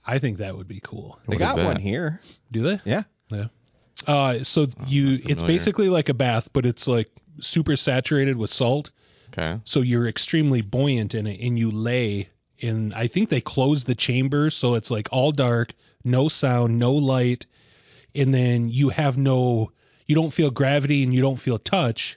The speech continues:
Speaker 1: because you're floating in salt water.
Speaker 3: That
Speaker 1: So
Speaker 3: sounds
Speaker 1: it's like
Speaker 3: like
Speaker 1: all
Speaker 3: Stranger
Speaker 1: your s-,
Speaker 3: Things.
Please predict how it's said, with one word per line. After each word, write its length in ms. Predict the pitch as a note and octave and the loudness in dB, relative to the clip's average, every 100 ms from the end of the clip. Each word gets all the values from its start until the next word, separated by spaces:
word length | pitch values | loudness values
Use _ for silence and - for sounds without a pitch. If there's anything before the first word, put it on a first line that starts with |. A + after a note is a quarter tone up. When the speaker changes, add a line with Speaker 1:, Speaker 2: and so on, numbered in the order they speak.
| _ - | _ -4
Speaker 1:
because 280 | B2+ C#3 | 0 2
you're 100 | C3+ B2 | 2 -2
floating 440 | - C#3 C3+ B2 | 0 0 2 0
in 100 | A2+ | -2
salt 320 | - E3+ D#3 | -2 -2 -2
water. 340 | A2 F2+ G#2 - _ _ - | -6 -10 -14 -18 _ _ -4
Speaker 3:
That 200 | C#3+ B2+ | -4 0
Speaker 1:
So 100 | D#3 | 2
Speaker 3:
sounds 160 | C#3+ D3+ | 2 0
Speaker 1:
it's 100 | C3+ | 0
like 220 | B2+ A2+ | 0 0
Speaker 3:
like 60 | - | -4
Speaker 1:
all 200 | E3 E3 F3 | 0 2 2
Speaker 3:
Stranger 180 | B2 B2 | 2 2
Speaker 1:
your 40 | |
s-, 80 | A2 | 2
Speaker 3:
Things. 440 | F#2 E2+ D#2+ - | 0 0 -2 -8